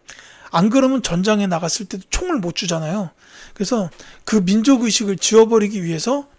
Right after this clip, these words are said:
민족 말살 통치를 했다라는 겁니다. 이게 대표적으로 세 가지 정도가 있는데, 특히 황국신민서사의 암송,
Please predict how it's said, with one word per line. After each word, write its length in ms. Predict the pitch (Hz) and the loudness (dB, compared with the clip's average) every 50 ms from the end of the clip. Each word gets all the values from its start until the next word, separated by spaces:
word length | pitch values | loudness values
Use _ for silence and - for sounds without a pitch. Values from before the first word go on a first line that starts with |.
| _ - | _ -4
민족 340 | 202 175 180 175 254 269 | -2 0 0 0 0 0
말살 320 | 254 214 165 151 - 202 170 | 0 0 -2 -2 -4 -6 -6
통치를 380 | - 190 170 - - 185 160 | -8 -10 -8 -8 -8 -8 -8
했다라는 520 | 160 160 - - 170 175 175 170 160 170 165 | -10 -8 -6 -4 -2 -2 -2 -4 -6 -8 -10
겁니다. 280 | 160 151 151 143 - - - - - - - - - - - - - - | -10 -12 -12 -14 -16 -20 -20 -20 -20 -20 -20 -20 -20 -20 -20 -20 -10 -6
이게 120 | - 240 | -4 -4
대표적으로 640 | - - 170 185 - - 269 247 254 254 226 240 240 | -2 0 0 0 2 2 2 2 2 2 0 0 -2
세 200 | 226 - - 277 | -4 -2 -2 2
가지 220 | 285 302 294 277 277 | 2 4 2 2 2
정도가 340 | 277 254 247 240 247 233 208 | -2 -2 -2 -2 -2 -2 -2
있는데, 360 | 180 170 165 170 180 247 214 | -2 -4 -4 -4 -4 -4 -4
특히 480 | - - 285 - - - 277 294 294 - - - - - - - | -4 -6 -8 -8 -2 0 0 0 0 -4 -10 -20 -20 -20 -20 -14
황국신민서사의 1300 | - - 285 302 294 277 294 269 - - - 269 262 247 254 240 226 214 - 214 196 - 202 202 202 | -10 -6 -4 -2 -2 -2 -4 -4 -4 -4 -6 -4 -4 -4 -2 -4 -4 -6 -8 -10 -6 -4 -4 -2 -2
암송, 360 | 165 156 165 - - 185 156 | -4 -6 -6 -8 -8 -8 -10